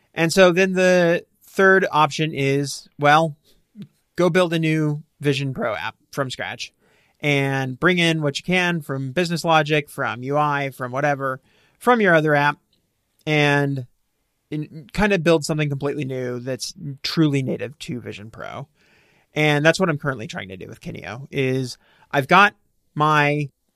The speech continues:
original iPad O S, I O S U I kit app,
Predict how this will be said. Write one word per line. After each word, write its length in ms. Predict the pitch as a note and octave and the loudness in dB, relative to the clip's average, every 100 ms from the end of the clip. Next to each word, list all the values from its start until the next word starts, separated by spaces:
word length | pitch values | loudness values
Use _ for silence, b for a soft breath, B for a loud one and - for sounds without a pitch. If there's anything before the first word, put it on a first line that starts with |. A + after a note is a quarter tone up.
| - | -4
original 640 | D3+ E3 D#3+ E3 D#3 D3 - _ _ | 2 4 4 0 0 -2 -8 _ _
iPad 500 | C#3+ D#3 D#3 D3 D3 | -2 -2 2 2 4
O 100 | C#3+ | 4
S, 520 | C#3+ C#3 C#3 - - _ _ _ C#3+ | 2 0 -4 -8 -14 _ _ _ -2
I 160 | C#3+ | 2
O 80 | C#3+ | 2
S 420 | C#3 C3+ - - _ - | 2 0 -4 -12 _ -4
U 180 | C#3+ | 2
I 120 | C#3+ C#3 | 2 2
kit 260 | B2+ B2+ - | 0 -2 -6
app, 320 | G2+ A2+ | -8 -8